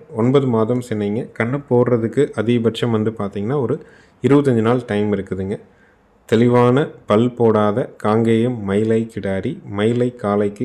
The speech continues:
இனச்சேர்க்கை செய்யப்பட்டுள்ளது. ஆண்கள், பெண்கள் பிடிச்சிக்கலாம். மடி கூச்சம், உடல் கூச்சம் கிடையாதுங்க. இன்னும் ரெண்டு, நாலு, ஆறு, எட்டு பல் சேர்ற வரைக்கும் வந்து பாத்தீங்கன்னா,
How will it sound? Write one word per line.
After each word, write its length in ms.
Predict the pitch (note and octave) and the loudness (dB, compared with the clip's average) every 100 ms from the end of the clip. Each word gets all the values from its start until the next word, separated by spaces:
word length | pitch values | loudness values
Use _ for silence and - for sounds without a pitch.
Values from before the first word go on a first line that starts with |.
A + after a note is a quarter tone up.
| - | -6
இனச்சேர்க்கை 480 | G#2 G#2+ A2 G#2 G#2+ | -4 -2 -2 -2 -4
செய்யப்பட்டுள்ளது. 880 | G#2 G2+ G2+ - F#2 F#2+ F#2+ G#2+ - - _ _ _ - | -4 -6 -6 -8 -10 -6 -6 -6 -10 -14 _ _ _ 0
ஆண்கள், 320 | A2+ C3 C3+ | 2 4 2
பெண்கள் 420 | C3+ A2 A2 A#2 A2+ | 2 0 0 -2 -2
பிடிச்சிக்கலாம். 520 | G2 - G2 A2+ - - | -6 -6 -4 -4 -6 -6
மடி 240 | G#2+ B2+ | -2 -2
கூச்சம், 360 | C3 B2+ C3 B2 | -2 -4 -4 -4
உடல் 260 | G#2+ A2 A2 | -2 -2 -4
கூச்சம் 340 | G#2+ - A2 | -6 -6 -6
கிடையாதுங்க. 520 | G2 F#2+ F#2+ F#2+ G2+ C3+ - | -6 -6 -6 -6 -6 -8 -6
இன்னும் 260 | A#2 C3+ A2+ | -4 -2 0
ரெண்டு, 360 | G2+ A2+ B2 C3+ | 0 0 -2 -2
நாலு, 460 | A2 G2+ A2 A#2+ C3+ | -4 -2 -2 -2 -4
ஆறு, 300 | G#2 G2+ A2 A2 | -6 -4 -2 -4
எட்டு 240 | G2 - A2 | -6 -6 -4
பல் 200 | A2+ A#2+ - | -4 -4 -4
சேர்ற 340 | G#2 G#2 G2+ | -6 -4 -4
வரைக்கும் 420 | G2 G2+ - C3 B2+ _ _ _ _ A#2 | -4 -8 -8 -8 -10 _ _ _ _ 0
வந்து 160 | A#2 | 0
பாத்தீங்கன்னா, 500 | A2+ G2+ G#2 G2+ C3 | 2 0 0 -4 -4